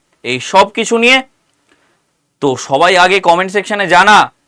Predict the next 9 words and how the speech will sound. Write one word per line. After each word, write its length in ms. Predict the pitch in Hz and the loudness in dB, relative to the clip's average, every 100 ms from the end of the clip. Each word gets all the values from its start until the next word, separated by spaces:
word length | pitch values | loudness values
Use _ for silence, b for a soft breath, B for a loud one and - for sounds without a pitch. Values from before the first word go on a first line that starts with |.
| _ _ _ _ | _ _ _ _
পুজো 360 | 185 196 208 240 | -8 -4 2 2
কেমন 440 | 226 214 226 214 | 4 0 0 -2
যাচ্ছে 640 | 156 196 - - 240 143 - | 2 2 0 -2 -2 -2 -4
সেটা 320 | - 185 202 | -6 2 4
আগে 180 | 196 196 | 4 4
জানা। 360 | 170 147 104 - _ _ _ _ _ _ _ _ _ _ _ _ _ _ | 2 2 -2 -10 _ _ _ _ _ _ _ _ _ _ _ _ _ _
তো 400 | 151 151 170 151 - _ _ _ _ _ _ _ _ _ _ | 0 2 2 0 -6 _ _ _ _ _ _ _ _ _ _
যাই 240 | 123 185 247 | 0 4 6
হোক, 280 | 277 - | 4 2